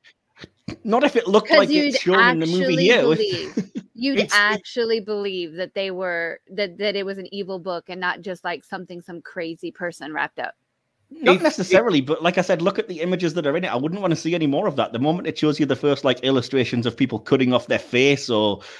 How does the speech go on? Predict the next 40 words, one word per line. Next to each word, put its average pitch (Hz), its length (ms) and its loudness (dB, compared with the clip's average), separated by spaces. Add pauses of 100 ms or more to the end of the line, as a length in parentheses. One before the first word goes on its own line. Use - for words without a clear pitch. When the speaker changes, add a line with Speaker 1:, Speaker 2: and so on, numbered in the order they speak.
(220)
Speaker 1:
burning 139 340 6
themselves 143 340 4
and 131 80 -4
stuff, 147 220 2
I'd 113 100 2
be 110 80 -2
like, 107 220 -2
"Well, 196 140 6
I've - 40 0
had 160 140 4
enough 202 180 6
of 143 140 0
this. 226 260 6
I 190 60 6
don't 196 160 4
need 208 140 6
to 202 100 4
see 208 200 0
any 185 140 2
more 185 220 2
from 151 180 0
this 349 100 4
Speaker 3:
It's - 80 -2
not 294 140 6
Speaker 1:
book." - 80 0
Speaker 3:
just 208 140 -4
that 220 100 0
he 226 100 6
tried 214 460 4 (180)
to 190 80 2
look 202 240 2
at 156 100 2
the 170 100 4
writing 165 440 2
and 139 140 -4
then 143 140 -4
thought, 131 280 -6
"Nah, 143 220 0
screw 139 360 -2
it." 104 180 -4